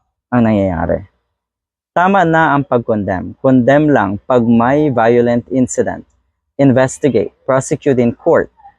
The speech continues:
Tuldukan ang hustisya naman, please. Tip, use forensic science. Alright, ano po, ito po ay,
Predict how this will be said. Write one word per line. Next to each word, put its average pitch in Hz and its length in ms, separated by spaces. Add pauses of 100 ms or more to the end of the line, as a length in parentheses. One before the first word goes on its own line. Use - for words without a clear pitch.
(320)
Tuldukan 147 560
ang 135 140
hustisya 131 500
naman, 101 380
please. 110 500 (160)
Tip, 151 240 (160)
use 156 320
forensic 123 560
science. 92 480
Alright, 104 320
ano 110 160
po, - 160
ito 120 220
po 113 180
ay, 107 240